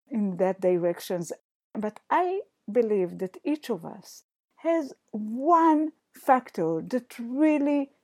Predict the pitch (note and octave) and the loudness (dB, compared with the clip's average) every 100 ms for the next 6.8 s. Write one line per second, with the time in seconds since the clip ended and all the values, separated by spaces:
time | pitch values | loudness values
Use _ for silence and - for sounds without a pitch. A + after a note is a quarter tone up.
0 | _ G#3+ - G3 F#3 - F#3+ E3+ - F3 | _ -14 -8 -6 -6 -6 -6 -6 -12 -2
1 | F#3 D#3+ E3 - - - E3 D3 - - | 0 0 -4 -14 -16 -6 -6 -6 -12 -20
2 | _ - A#3+ A#3 C4+ C#4 C#4+ C#4 C#4 - | _ -6 -4 -2 -2 -2 -2 -2 -4 -8
3 | - A3 - G#3+ G3+ - G3+ A#3 A#3+ - | -8 -10 -8 -4 -4 -4 0 0 0 -2
4 | A#3 F#3+ F#3 E3 G#3 G#3+ G#3 F#3+ - - | -4 -2 -4 2 4 6 4 0 -4 -8
5 | E3 F3+ F3 E3 D#3 - - G3+ - F3+ | -2 2 2 0 -6 -8 -2 -2 -2 -6
6 | - D#3 - - E3 - F3 - | -6 -6 -4 -4 -4 -4 -8 -8